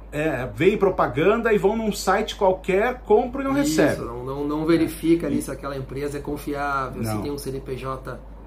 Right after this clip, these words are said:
Speaker 2: registrado, né? Tem muitos detalhes aí que tem que se olhar, né? É, acho que essa é a primeira dica, né? O, por lei, no Brasil, todos
Speaker 1: É.
Speaker 2: os e-commerce, todas as lojas virtuais, elas têm que ter o,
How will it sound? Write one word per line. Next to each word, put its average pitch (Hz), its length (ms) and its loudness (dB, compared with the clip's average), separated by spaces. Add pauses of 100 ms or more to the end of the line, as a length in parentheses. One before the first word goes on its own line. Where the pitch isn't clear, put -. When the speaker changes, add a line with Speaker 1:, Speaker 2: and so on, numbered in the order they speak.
(420)
Speaker 2:
registrado, 156 1160 2 (180)
né? 165 200 -4
Tem 175 140 2
muitos 208 300 2
detalhes 170 400 0
aí 160 80 -2
que - 60 -12
tem 160 140 -8
que 165 100 -10
se - 120 -8
olhar, 196 320 0
né? 165 180 -4 (380)
É, 120 580 -10 (500)
acho 165 220 -2
que 196 80 4
essa 185 120 4
é 208 40 4
a - 20 2
primeira 208 400 6
dica, 196 340 0
né? 151 300 -2
O, 131 220 -4
por 160 240 -4
lei, 165 440 0 (160)
no 147 80 -8
Brasil, 147 400 -2
todos - 200 -2
Speaker 1:
É. 185 120 -2
Speaker 2:
os 156 240 -6
e-commerce, 156 520 -4
todas 143 180 -4
as 135 140 -4
lojas 135 400 -4
virtuais, 127 440 -10
elas 156 180 -6
têm 165 140 -6
que 170 120 -8
ter 175 160 -2
o, 185 280 0